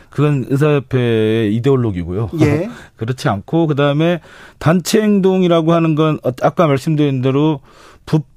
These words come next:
Speaker 1: 불법한 해-, 업무 지시에 대한 거부인 거고요. 그건
Speaker 2: 예.
Speaker 1: 원래 당연히 있었어야 되는 거-, 겁니다. 그리고 이런 문제들이 환자들에게 절대 피해가 되지 않도록
Speaker 2: 네.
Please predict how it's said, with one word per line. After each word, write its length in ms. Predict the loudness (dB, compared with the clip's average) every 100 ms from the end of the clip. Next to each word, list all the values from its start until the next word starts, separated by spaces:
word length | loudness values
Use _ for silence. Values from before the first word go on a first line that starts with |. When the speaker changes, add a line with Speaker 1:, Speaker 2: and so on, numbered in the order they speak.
| _ -20 _ _ _ -2
Speaker 1:
불법한 1200 | 0 0 _ 0 0 -2 -2 2 2 2 0 0
해-, 100 | -4 0
업무 340 | 2 4 2
지시에 440 | 0 -2 2 2 4
대한 280 | 0 0
거부인 420 | 0 0 2 2 2
거고요. 280 | -2 -2 -2
그건 160 | 0
Speaker 2:
예. 60 | 2
Speaker 1:
원래 160 | 2 0
당연히 400 | 0 0 2 0
있었어야 420 | 0 -2 0 0
되는 300 | 0 0 -2
거-, 120 | -6 -6
겁니다. 420 | -8 -4 0 0 0
그리고 380 | 0 0 0 -2 -20 -12 -2
이런 240 | 2 2
문제들이 760 | 2 2 2 2 2 2 0 -4 -14 -14
환자들에게 680 | -4 0 2 2 2 2 0
절대 640 | -2 -4 0 0 2 -2 -4
피해가 300 | -2 2 2
되지 260 | 0 0 0
않도록 600 | -2 -2 0 2 0
Speaker 2:
네. 120 | -4